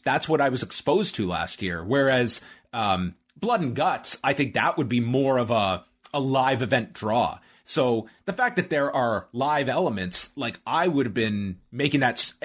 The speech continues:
as clear as they were with Sting wrestling in front of live fans, because you only have one Stadium Stampede to go on, and, and it's very title. It's not gonna be in the arena. So I think you have to make that very clear on television, because I could see a lot of people looking at,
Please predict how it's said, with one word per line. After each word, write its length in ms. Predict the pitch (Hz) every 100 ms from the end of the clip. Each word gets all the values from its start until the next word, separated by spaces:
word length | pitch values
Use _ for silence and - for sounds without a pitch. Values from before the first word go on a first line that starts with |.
| 165
as 160 | 190 170
clear 460 | - - 185 208 202
as 240 | 160 131
they 140 | 147
were 180 | 139 147
with 140 | 123 113
Sting 560 | - 180 156 101 87 -
wrestling 340 | 127 - 127
in 80 | 110
front 220 | 92 113
of 140 | 104 90 _ -
live 320 | 123 123 113
fans, 480 | - 127 120 76 82
because 380 | - 127 147 139 - - _ _ _
you 200 | 135 233
only 180 | 254 226
have 100 | 185
one 200 | 165 180
Stadium 360 | - 165 165
Stampede 520 | 135 151 135 - 165 139
to 60 |
go 260 | 98 139 196
on, 260 | 98 92 127
and, 440 | 135 120 120 113 -
and 240 | 156 175
it's 160 | 165 131
very 480 | 107 139 175 165
title. 520 | 156 - 208 139 113 -
It's 300 | 143 143 - - -
not 240 | 127 196
gonna 140 | 190 185
be 160 | 147
in 80 | 156
the 100 | 151
arena. 420 | 147 151 220 92 -
So 360 | - 123 117
I 80 | 104
think 200 | 123 139
you 60 | 120
have 120 | 117
to 60 | 117
make 220 | 110 110
that 140 | 110
very 200 | 101 104
clear 520 | 92 - 160 127 92 - - _ -
on 140 | 113
television, 520 | 92 180 135 98 113
because 260 | 127 139 147
I 80 | 175
could 140 | 180
see 80 | 214
a 40 |
lot 180 | 196 190
of 80 | 190
people 260 | 190 196 175
looking 280 | 180 165
at, 160 | 147 131